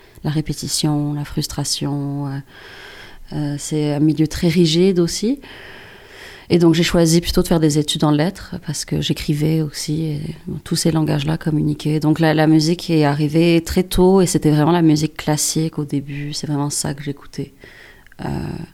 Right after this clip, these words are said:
et, et je lisais des biographies de compositeurs, de pianistes et tout ça. Là, j'étais très diligente. Euh, j'étais beaucoup dans cette, euh, révérence,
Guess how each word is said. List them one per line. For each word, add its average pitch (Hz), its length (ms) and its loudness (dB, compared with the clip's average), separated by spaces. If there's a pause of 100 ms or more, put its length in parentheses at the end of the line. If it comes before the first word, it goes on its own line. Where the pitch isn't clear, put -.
(760)
et, 143 520 -4
et - 20 -2
je 139 140 -6
lisais 151 520 0
des 147 140 -2
biographies 139 880 -2
de 139 180 0
compositeurs, 147 840 0
de 143 60 -4
pianistes 147 800 2
et 147 60 -4
tout - 160 -14
ça. 139 240 -2
Là, 147 120 -4
j'étais 143 260 -8
très - 260 0
diligente. 143 840 -2
Euh, - 920 -12
j'étais 147 260 -2
beaucoup 143 340 -4
dans 147 180 2
cette, - 340 -6
euh, 131 320 -6
révérence, 147 720 -2